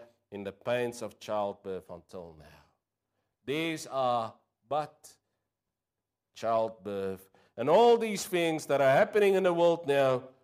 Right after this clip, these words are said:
are the beginning and the signs of Jesus' return. It is the sign that the Lord is true to his word. It's the beginning of the new heaven and the new earth that are coming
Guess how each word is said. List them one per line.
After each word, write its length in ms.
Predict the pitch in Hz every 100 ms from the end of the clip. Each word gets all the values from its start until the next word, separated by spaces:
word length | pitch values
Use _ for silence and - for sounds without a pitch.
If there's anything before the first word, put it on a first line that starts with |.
| _
are 120 | 151 147
the 100 | 139
beginning 640 | 143 139 190 214 208 202
and 200 | 170 147
the 100 | 120
signs 720 | - - 147 160 156 147 139
of 180 | 110 92
Jesus' 800 | - 113 127 120 127 120 123 117
return. 580 | 120 117 - 95 78 78 _ _ _ _ _ _ _ _ _ _
It 120 | 131
is 160 | 135 123
the 80 | 131
sign 480 | - 170 170 170 156
that 100 | 151
the 100 | 147
Lord 280 | 151 160 156
is 120 | 143
true 260 | - 160
to 180 | 160 165
his 200 | 156 135
word. 440 | 107 107 101 80 - _ _ - -
It's 220 | 160 -
the 80 | 185
beginning 720 | 180 185 208 214 208 196 - _ -
of 140 | 139
the 100 | 151
new 300 | 165 202 247
heaven 640 | 214 175 208 180 113 90 80 _ _
and 100 | 127
the 80 | 151
new 400 | 170 226 226 -
earth 440 | 170 185 127 95 -
that 140 | 107
are 80 | 107
coming 520 | - 123 120 113 101